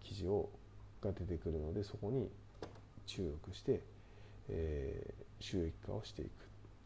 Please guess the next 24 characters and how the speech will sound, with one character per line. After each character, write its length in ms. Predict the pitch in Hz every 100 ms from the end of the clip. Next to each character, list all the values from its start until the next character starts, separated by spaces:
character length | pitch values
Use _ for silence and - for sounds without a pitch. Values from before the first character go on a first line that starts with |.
| - -
そ 60 |
し 80 | 113
て、 180 | - 131
え 480 | - 85 - 92 90 87
ー、 20 |
ま 100 | 90
と 60 | -
め 80 | 82
記 140 | -
事 80 | -
を 80 | 104
作 160 | - -
る。 60 | - - - - - - - - - - - - - - - - - - - -
と 60 | 117
い 20 |
っ 40 | -
た 140 | 143
流 60 | 85 71 -
れ 120 | 65
で 40 |
す 140 | - -
ね。 80 | - - - - - - - - - - - - -
は 100 |
い。 20 | -